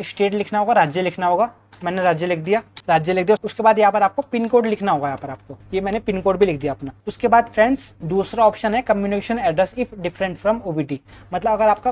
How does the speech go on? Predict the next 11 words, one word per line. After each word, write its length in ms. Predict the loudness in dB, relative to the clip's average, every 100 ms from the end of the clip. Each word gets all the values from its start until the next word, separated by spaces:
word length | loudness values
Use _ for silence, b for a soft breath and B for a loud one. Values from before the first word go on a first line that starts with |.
| -2
communication 600 | -4 -2 -4 -4 -4 -2 -2
address 360 | 0 0 0
जहाँ 200 | 2 2 4
पर 200 | 6 6
आपके 220 | 2 0
documents 440 | 0 -2 -2 -4 -2
आते 180 | -2
हैं 40 | -2
ना, 60 | 0
bank 260 | 0 0
के 140 | -2